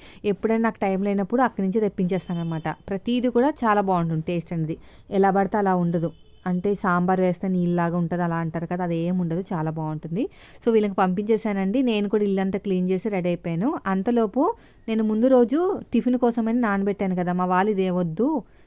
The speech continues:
చపాతీ తింటామన్నారని" చెప్పేసి మిక్సీలో ఒక రెండు మిరపకాయలు, అంటే పచ్చిమిరపకాయలు, తర్వాత వచ్చేసి కొంచెం ఏమోని ఈ మినపప్పు, కొంచెం ఏమోని గోధుమ రవ్వ ముందు రోజు నానబెట్టి ఉంచాను.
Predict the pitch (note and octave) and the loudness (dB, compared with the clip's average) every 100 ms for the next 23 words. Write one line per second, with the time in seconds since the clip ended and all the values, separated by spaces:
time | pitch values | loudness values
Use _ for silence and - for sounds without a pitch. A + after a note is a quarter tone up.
0 | - G3+ F3+ F#3 G#3 G#3 F#3 F#3+ F#3 F3 | -6 -2 0 2 0 0 0 0 -2 -2
1 | F3 F3 E3+ E3 F#3 A3+ A4+ - - - | -2 -2 -4 -4 -6 -2 -2 -4 -16 -6
2 | G#3+ - C4+ A#3+ A#3+ - G3+ F#3+ F#3+ F#3 | -4 -2 0 2 2 0 -4 -2 0 0
3 | G3 F#3+ F3+ F3+ F#3+ F#3+ F#3 F3+ - E3 | 0 -2 -2 -2 -2 0 0 -2 -6 -6
4 | E3 F3+ F3 F#3 F3+ F3+ E3 E3 E3 - | -4 -4 -4 -4 -4 -4 -2 -2 -4 -10
5 | - - - - _ - - - G3+ G3+ | -20 -20 -20 -20 _ -20 -12 -4 -2 0
6 | A#3 A3+ - G#3 D4 A4+ - - - _ | 0 0 -2 -2 -2 -4 -8 -18 -20 _
7 | - - - - _ _ - - - - | -20 -20 -20 -20 _ _ -20 -20 -20 -20
8 | - F3+ G#3+ F#3+ G#3 G3 F3+ G3 B3 G#4+ | -8 0 0 2 0 0 0 0 0 -2
9 | B4 - - - - - - - G3 F#3+ | -6 -14 -20 -20 -20 -20 -20 -12 -4 0
10 | F#3+ F#3 G3 - D4+ C#4 G#3 A3 G3 G#3 | 0 2 0 0 0 2 0 0 0 2
11 | A3+ D#4 A#3+ G3+ F#3 E3+ D3+ D3+ - G#3 | 0 4 4 6 4 2 0 -2 -2 0
12 | G#3+ C4 C4 A#3 G3 G3 A3 A3 F#3 F3 | 4 6 6 4 2 2 2 0 0 0
13 | E3 C#4+ G4+ | 0 0 -2